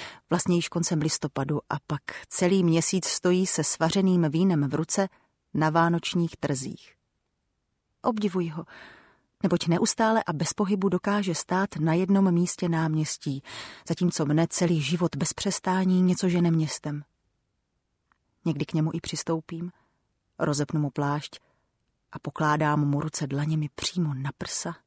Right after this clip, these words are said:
ramena anebo někam k ohrysku. Chci mu tak odevzdat zprávu. „Hyda, děláš mi elektriku.“ Zatřese se poté muž a vylije trošku svařeného vína na mé boty.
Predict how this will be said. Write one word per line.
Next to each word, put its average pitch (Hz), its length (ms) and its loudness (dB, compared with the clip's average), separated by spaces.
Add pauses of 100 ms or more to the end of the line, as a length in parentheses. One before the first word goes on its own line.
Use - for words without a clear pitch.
(460)
ramena 165 440 -4 (580)
anebo 147 220 -6
někam 160 280 0
k - 120 -8
ohrysku. 151 500 -8 (1200)
Chci - 300 -6
mu 151 120 0
tak - 220 -8
odevzdat 143 360 -4
zprávu. 147 400 -8 (920)
„Hyda, 165 420 4 (120)
děláš 147 300 -2
mi 165 100 0
elektriku.“ 160 520 -2 (1040)
Zatřese - 380 -4
se - 120 -4
poté 156 280 -2
muž 147 340 -4
a - 60 -8
vylije 156 340 -2
trošku - 320 -6
svařeného 160 600 -2
vína 156 280 -2
na 156 120 0
mé 156 180 0
boty. 147 300 -8